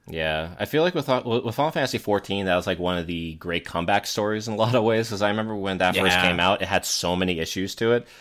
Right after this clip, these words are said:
Speaker 1: Um, I never personally played it myself, but I had, like, uh, I have, like, a friend of mine actually who was, like, a hardcore fan of, of, of that game particularly. And, uh, he would just not stop bitching to me about, like, how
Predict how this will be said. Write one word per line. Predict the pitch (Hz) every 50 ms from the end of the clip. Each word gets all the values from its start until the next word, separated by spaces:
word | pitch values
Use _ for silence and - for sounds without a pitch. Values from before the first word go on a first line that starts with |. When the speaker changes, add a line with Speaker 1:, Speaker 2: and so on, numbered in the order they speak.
| - - - _ _
Speaker 1:
Um, | 87 90 90 87 85 85 -
I | - 110
never | 110 107 113 -
personally | - 110 104 - - 101 -
played | - 101 92
it | 92
myself, | 87 87 82 - - 90 90 95 92
but | - 90 85
I |
had, | 85 85 85 82
like, | 87 82 82 80 -
uh, | 80 78 76 76 76 71
I | 73
have, | 87 87
like, | 87
a | 90
friend | - - 87 85
of | 85 85
mine | 85 80 78
actually | 76 76 - - 82 78
who | 82 85 80 78
was, | 80 78 73
like, | 82 76
a | 76
hardcore | 73 85 82 80 80 - 85 80 76
fan | - 80 76 78 78
of, | 76 78
of, | - 80 78 - -
of | 73
that | 78 78 80
game | - 80 78 76
particularly. | - 76 - 78 - 85 80 78 73 73 73 - - - - - - - - _ _
And, | 76 78 78 78 78 82
uh, | 78 78 78 78 78
he | 78 - 101 95 95 95
would | 92 90 92 87 80
just | 90 82 - -
not | 87 85 82 82 82 82 80 80 -
stop | - - 85 80 78 76 80 80
bitching | 87 82 - - 82 78
to | - 85
me | 85 80
about, | 76 76 80 76 76 73 76 - 82
like, | 85 80 78 82
how | - - 87 87